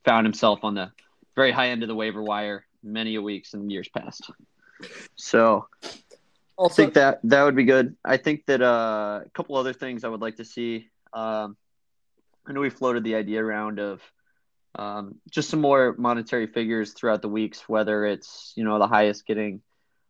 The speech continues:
Speaker 1: uh, the highest point total getting, you know, some type of ten, twenty dollar payout, something like that on a weekly basis. Um, we could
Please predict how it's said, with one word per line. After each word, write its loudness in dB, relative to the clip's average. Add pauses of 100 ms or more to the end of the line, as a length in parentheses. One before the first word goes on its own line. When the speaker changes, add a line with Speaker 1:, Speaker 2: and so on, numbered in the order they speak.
(120)
Speaker 1:
uh, -2
the 0
highest 0
point -6
total -2
getting, -4
you -8
know, -6
some -10
type -2
of -4 (440)
ten, 0
twenty -2
dollar 6
payout, 2
something -14
like -8
that 2
on -4
a -6
weekly -6
basis. -4
Um, -4 (420)
we -2
could 0